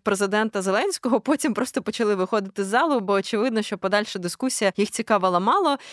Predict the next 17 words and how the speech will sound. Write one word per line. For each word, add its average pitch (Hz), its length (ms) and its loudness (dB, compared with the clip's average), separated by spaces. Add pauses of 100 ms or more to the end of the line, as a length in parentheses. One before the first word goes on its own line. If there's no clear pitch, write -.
І 220 300 2
загалом 240 360 0
засідання 240 460 0
Радбезу 220 400 0
звично 208 440 -2
тривають 196 500 2
дуже 185 280 -2
довго, 233 460 2
і 185 160 -4
це 233 120 -4
засідання 214 420 -2
теж 208 220 -2
тривало 190 360 2
там 185 160 -4
понад 196 260 -2
три 208 140 -4
години, 294 420 0